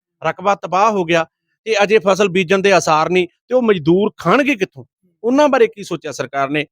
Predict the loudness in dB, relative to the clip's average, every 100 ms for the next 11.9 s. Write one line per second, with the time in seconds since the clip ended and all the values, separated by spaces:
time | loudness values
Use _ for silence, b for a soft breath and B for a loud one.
0 | -10 -4 -2 0 -2 -4 -4 -8 -6 -4
1 | -4 -4 -10 -12 -16 _ _ -14 -12 -8
2 | -8 -2 2 2 4 2 2 0 0 -2
3 | _ _ _ -10 -6 0 0 0 -2 -4
4 | -8 _ -6 2 4 4 4 4 4 4
5 | 2 0 0 2 0 0 0 0 0 0
6 | 0 -2 -4 -6 -2 -2 -4 -2 0 2
7 | 0 0 _ _ _ -6 -4 -6 -6 -2
8 | 0 0 -2 0 0 0 -2 -2 0 0
9 | -6 -8 _ _ _ _ _ _ -14 -12
10 | -8 -4 2 2 2 2 2 2 0 0
11 | -2 -2 0 0 0 -2 -2 -4